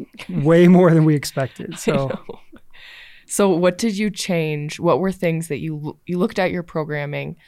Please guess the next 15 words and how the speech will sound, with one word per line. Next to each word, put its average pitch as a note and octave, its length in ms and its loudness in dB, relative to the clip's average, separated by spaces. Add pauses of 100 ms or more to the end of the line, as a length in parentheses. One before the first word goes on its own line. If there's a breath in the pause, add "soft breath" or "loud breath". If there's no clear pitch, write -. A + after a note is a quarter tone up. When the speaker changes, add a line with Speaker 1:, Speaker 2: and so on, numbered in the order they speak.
(200 soft breath)
Speaker 1:
Was E3+ 100 -4
there E3+ 160 2
anything F3 400 -2
that D3+ 100 -6
you D#3 140 -10
changed D3 720 -10
specifically D3 1120 -8 (680 soft breath)
that - 240 -8 (720)
led D3 500 0
to D3+ 320 -4
the C3+ 120 -8
Chicago - 800 -12 (540 soft breath)
time - 440 -12 (180)
that - 120 -14
she - 240 -14